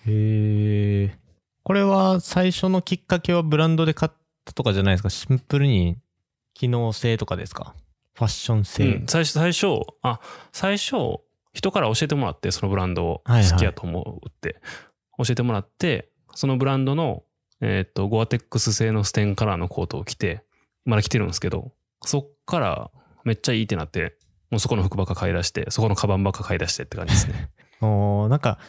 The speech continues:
Speaker 1: いろんな服持ってる印象はあったんですけど、そうでもないですね。なんか、いっぱいあると思ったんですけど、七割以上はもうナナミカなんですね。
Speaker 2: うん、ほぼナナミカ。
Speaker 1: へー。あ、これめっちゃかっ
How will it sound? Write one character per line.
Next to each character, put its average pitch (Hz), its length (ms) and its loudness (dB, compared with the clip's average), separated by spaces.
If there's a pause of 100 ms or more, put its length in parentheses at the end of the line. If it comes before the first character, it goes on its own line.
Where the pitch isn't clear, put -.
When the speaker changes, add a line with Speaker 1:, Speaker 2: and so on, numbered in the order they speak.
(260)
Speaker 1:
い 147 80 0
ろ 175 140 4
ん 233 100 0
な 226 120 2
服 202 260 0
持 110 100 6
っ 95 40 2
て - 160 2
る 117 100 8
印 117 220 6
象 120 140 4
は 104 80 4
あ - 40 0
っ - 100 -8
た 107 120 4
ん 98 40 6
で 92 40 4
す - 80 -6
け 104 80 -2
ど、 95 120 0
そ 170 200 0
う - 20 2
で 180 80 4
も 127 100 6
な 104 80 6
い 98 40 8
で 92 40 4
す - 100 -2
ね。 95 100 4
な 117 100 4
ん 117 40 0
か、 101 240 2
い 123 60 0
っ - 40 -2 (100)
ぱ 160 140 6
い 156 220 2 (520)
あ 151 120 4
る 123 120 4
と 104 100 2
思 101 140 4
っ - 60 0
た - 160 -2
ん - 20 4
で - 40 2
す - 60 -12
け 101 60 2
ど、 104 60 6
七 127 220 8
割 139 240 6
以 143 40 0
上 117 140 4
は 95 120 4
も 95 140 4
う 95 40 6
ナ 98 80 6
ナ 104 100 6
ミ 98 80 4
カ 95 140 2
な 90 140 2
ん - 20 2
で 92 60 0
す - 120 -4
ね。 90 200 2 (360)
Speaker 2:
う 131 60 0
ん、 113 120 0
ほ 120 160 0
ぼ 107 100 0
ナ 98 100 0
ナ 92 100 0
ミ 92 100 -2
カ。 - 240 -10 (180)
Speaker 1:
へ 104 60 -8
ー。 107 1200 -6
あ、 101 60 0
こ - 140 -6
れ 110 60 0
め 92 120 2
っ - 80 -6
ち - 160 -16
ゃ 123 60 0
か - 160 -4
っ - 60 -6